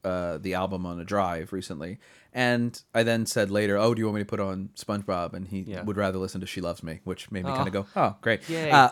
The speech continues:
Speaker 2: <laughs>
Speaker 1: but it is, it's very forgettable, also, the score, in the same way that, uh, now it's obviously, like, seventeen songs written by seventeen different
Speaker 2: Mm-hmm.
Speaker 1: composer
Speaker 2: Yeah.
Speaker 1: groups.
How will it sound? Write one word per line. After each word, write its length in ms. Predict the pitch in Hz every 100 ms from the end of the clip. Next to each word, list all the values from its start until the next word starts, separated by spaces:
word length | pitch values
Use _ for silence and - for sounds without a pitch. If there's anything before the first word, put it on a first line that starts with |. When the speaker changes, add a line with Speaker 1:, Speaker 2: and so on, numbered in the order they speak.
| -
Speaker 2:
<laughs> 80 | -
Speaker 1:
but 580 | 170 165 151 135 127 -
it 120 | 196
is, 500 | 185 160 139 123 - _ _ _ _ -
it's 160 | - 151
very 180 | 143 175
forgettable, 460 | 139 135 104 78 -
also, 320 | 95 - 92
the 120 | 95
score, 340 | - 107 90
in 140 | 78 101
the 60 | 101
same 240 | 110 95
way 180 | 92 90
that, 400 | 90 82 - -
uh, 220 | 82 104 101
now 80 | 107
it's 100 | 131
obviously, 300 | 107 101 90 -
like, 220 | 92 -
seventeen 500 | - 85 82 - 80
songs 300 | - 71 73
written 160 | 80
by 80 | 76
seventeen 440 | 76 78 - - 80
different 360 | 71 78 -
Speaker 2:
Mm-hmm. 80 | -
Speaker 1:
composer 360 | 107 98 87 85
Speaker 2:
Yeah. 60 | -
Speaker 1:
groups. 160 | -